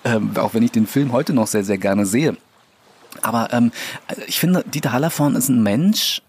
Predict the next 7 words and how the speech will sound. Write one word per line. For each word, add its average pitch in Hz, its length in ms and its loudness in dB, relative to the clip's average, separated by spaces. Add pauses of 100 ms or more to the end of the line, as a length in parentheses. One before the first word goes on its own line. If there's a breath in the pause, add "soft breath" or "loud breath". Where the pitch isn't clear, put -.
(240)
der, 127 480 0
äh, - 220 -4
also 110 200 -4
so 104 160 0
mein 127 260 0 (140)
persönlicher 123 560 0
Eindruck, 139 400 2